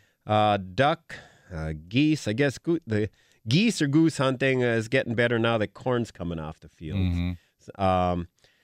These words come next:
Speaker 1: then we got the fall turkey. Uh, there, if you wanna get a e-, leftover fall turkey tag, go to the D N R website. There's lots of leftover fall turkey tags. Uh, you got dove, cottontails, crows, squirrel, pretty much everything.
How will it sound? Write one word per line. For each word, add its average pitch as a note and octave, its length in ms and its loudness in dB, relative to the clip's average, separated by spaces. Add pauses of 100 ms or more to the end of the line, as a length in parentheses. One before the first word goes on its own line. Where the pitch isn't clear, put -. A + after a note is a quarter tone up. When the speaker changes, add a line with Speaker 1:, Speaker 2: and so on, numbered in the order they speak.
(140)
Speaker 1:
then G#2 100 -2
we G2+ 100 2
got G#2 200 0
the G#2 80 -12
fall B2 280 0
turkey. B2 600 -2 (200)
Uh, G2+ 400 0
there, A2 300 -2
if G#2+ 180 -6
you D#3+ 80 -4
wanna G#3+ 160 0
get D3+ 160 0
a B2 220 0
e-, - 100 -4
leftover A#2+ 500 -4
fall B2 260 -2
turkey A2+ 380 -4
tag, F2 340 -4
go G2+ 160 0
to C3+ 80 -6
the A2 120 -2
D G2+ 200 0
N F#2+ 80 0
R F2+ 100 0
website. F2 560 -4
There's E2 220 -8
lots G2 300 -2
of E2+ 160 -10 (540)
leftover A2+ 500 0
fall G#2 240 0
turkey G#2+ 380 -4
tags. G2 500 -2
Uh, F#2 160 2 (500)
you G2 120 -4
got G2+ 260 2
dove, D3 480 0
cottontails, C3+ 1120 -2
crows, B2+ 600 0
squirrel, B2+ 640 -2 (100)
pretty G3+ 340 -4
much D#3 300 0
everything. G2 680 0